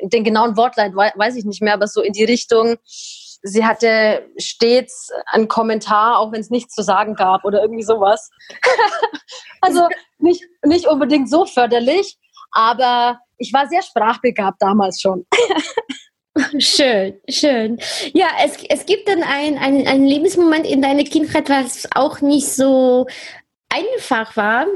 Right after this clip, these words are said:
Speaker 2: aber was auch da die italienische Kultur und Mentalität gezeigt hat. Magst du, magst du darüber etwas erzählen?
Speaker 1: Ja, und zwar, du sprichst den Tod meiner Mama an.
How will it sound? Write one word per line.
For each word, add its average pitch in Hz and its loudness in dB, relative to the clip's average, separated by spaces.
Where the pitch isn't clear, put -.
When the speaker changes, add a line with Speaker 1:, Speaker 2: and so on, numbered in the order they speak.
Speaker 2:
aber 269 0
was 277 0
auch - 0
da 294 2
die 247 0
italienische 294 2
Kultur 294 2
und 320 2
Mentalität 285 0
gezeigt 277 -2
hat. 285 -6
Magst 247 -2
du, 240 2
magst 262 -2
du 294 2
darüber 285 0
etwas 320 -2
erzählen? 302 2
Speaker 1:
Ja, 254 2
und 254 2
zwar, 233 2
du 262 4
sprichst 262 -2
den 226 2
Tod 269 -2
meiner 202 -2
Mama 220 0
an. 208 -4